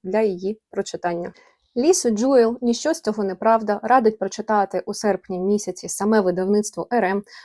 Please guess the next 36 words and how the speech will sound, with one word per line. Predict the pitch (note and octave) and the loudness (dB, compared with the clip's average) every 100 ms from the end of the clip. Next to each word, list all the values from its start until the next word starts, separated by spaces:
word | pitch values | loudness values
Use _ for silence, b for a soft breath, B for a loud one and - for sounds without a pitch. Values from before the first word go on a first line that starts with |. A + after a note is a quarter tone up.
| - | -2
тому | A3+ A#3+ | 2 2
що | A#3 A#3 | 2 2
мова | B3 A3 G#3 | 4 4 2
йдеться | G3+ G3 - F3+ | 4 2 0 -2
про | G3+ F3+ | 0 2
гостросюжетну | G#3+ C4+ C4 B3+ A3 G#3+ G3+ F#3+ | 0 0 -2 -2 0 0 0 -2
прозу | - A3 C#4 A#3+ B3 b b - | 0 4 4 4 2 b b -12
з | F#3+ | -4
атмосферою | G#3+ G#3+ G#3+ G#3+ - A#3+ A3+ F#3+ F3 | 0 0 -2 -4 0 2 2 2 -2
дощового | F3 G3 - G#3+ G#3+ G#3+ G3 | -2 -4 -4 -2 2 2 0
серпневого | - G3+ - G#3+ G3+ F#3 F#3 | -4 -6 -2 -2 -2 -4 -2
Лондона. | G#3 D#4 D4+ C#4+ C4+ C4+ B B B B _ | 0 2 0 0 0 -2 B B B B _
Це | - D#4 | 2 2
якраз | F#4 A3 G#3+ | 2 -2 -2
те, | G#3 | -6
що | - F#3+ | -4 -4
я | F#3 | -2
люблю, | F#3+ F#3 B3+ D#4+ - | -4 -4 -2 -2 -6
чому | - G3+ G#3+ | -6 -2 -2
б | B3+ | -2
і | |
ні? | C4+ E4 _ _ | -4 -4 _ _
Наступний | A#3 D4+ - C#4 G#3+ G3 | -4 -4 -6 -2 0 0
мій | G#3 G3 | 0 0
вибір | G#3 F3+ G3+ | 0 0 0
не | A3+ | 0
має | A3 F#3 F#3 | 0 0 -4
нікого | F#3+ F#3+ G3 | -2 -4 -4
здивувати, | G3 G3+ G3+ B3 E4+ D4 | -2 -2 2 2 2 0
це | - A3 | -2 -2
також | G3+ F#3+ G3 - | 0 0 -6 -2
Тейлор | G#3 G3 F#3 | 2 2 2
Дженкінс | F#3+ F#3 F#3 F#3 G#3+ | -2 -4 -6 -8 -4
Рід, | B3+ F#4 | -2 -2
"Світанок | - A3 A3 G3+ F#3 - | -2 -4 0 0 -2 -4
Малібу". | F#3+ F#3+ F#3 A#3 E4+ | -4 -4 -2 -2 -2